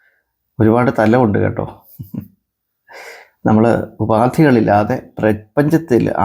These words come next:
ആവുക, അതിൻ്റെ വലിയ തെറ്റുകുറ്റങ്ങളൊന്നും കണ്ടെത്തുകയോ തെറ്റ് കണ്ടുപിടിക്കുകയോ കുറ്റവും കുറവുകളും പറയാതിരിക്കുകയോ ചെയ്യുമ്പോഴാണ് നമുക്ക് നന്നായിട്ടിവിടെ നിൽക്കാനാവുന്നത്. അപ്പം നമ്മൾ ഓരോ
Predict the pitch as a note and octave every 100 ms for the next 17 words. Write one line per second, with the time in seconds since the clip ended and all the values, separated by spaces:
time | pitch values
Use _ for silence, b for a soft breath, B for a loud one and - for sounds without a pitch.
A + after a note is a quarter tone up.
0 | G#2 A2+ A2+ G2+ - _ _ B2+ B2 A#2+
1 | A#2+ B2+ B2 A#2+ C#3 C3+ B2+ B2 B2 A#2
2 | G#2+ A2 A#2 A2+ A2+ B2 _ E3 B2 G#2
3 | G#2 G2 G2 G#2 G2 - B B _ B2+
4 | - D#3+ D3+ A#2 A2+ A#2 A2+ A2 G#2+ G2+
5 | A2+ C3 C3 A2 - G#2 G2+ G2+ - -
6 | E2 F#2 - F#2+ - - D#3 F#3 _ _
7 | _ _ _ _ B B B - C#3 E3+
8 | C#3+ - D3 A3+ B2 F2+ - - - -
9 | F3 E3+ F3+ D#3+